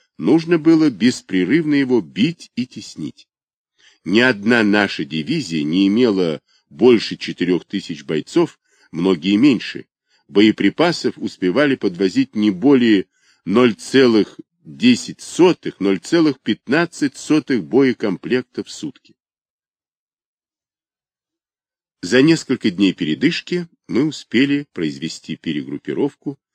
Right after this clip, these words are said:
и в какой-то степени пополнили роты, поднакопили боеприпасов.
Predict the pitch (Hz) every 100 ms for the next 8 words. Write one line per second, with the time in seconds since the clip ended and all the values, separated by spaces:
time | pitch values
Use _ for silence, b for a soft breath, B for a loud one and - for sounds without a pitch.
0 | _ _ _ - 82 76 78 - 185 135
1 | 113 - 151 165 156 - - - 92 143
2 | 147 139 135 - 78 76 131 139 151 139
3 | - 65 73 - - 120 123 82 85 -
4 | 78 - 58 -